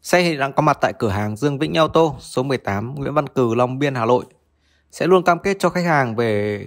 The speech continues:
chất lượng của chiếc xe, như là không đâm va, không ngập nước, bao check test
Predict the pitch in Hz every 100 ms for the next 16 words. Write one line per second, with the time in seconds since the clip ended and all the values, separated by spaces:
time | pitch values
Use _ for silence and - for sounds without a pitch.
0 | - 98 107 - 110 127 160 143 127 -
1 | _ _ _ 139 139 123 151 156 151 143
2 | 151 143 - 170 151 139 160 185 - -
3 | 123 127 - 160 165